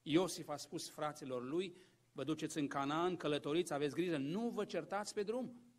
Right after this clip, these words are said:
care m-ați vândut sau nu știu ce. Dumnezeu m-a trimis înainte ca să vă salvez viața, să nu vă certați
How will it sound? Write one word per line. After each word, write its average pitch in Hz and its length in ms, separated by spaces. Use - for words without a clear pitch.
care 180 260
m-ați 147 240
vândut 139 300
sau 156 140
nu 156 100
știu 156 140
ce. 143 240
Dumnezeu 139 360
m-a 170 120
trimis 175 300
înainte 180 400
ca 175 120
să 151 140
vă 135 100
salvez 143 400
viața, 175 360
să - 200
nu 190 380
vă 127 140
certați 135 600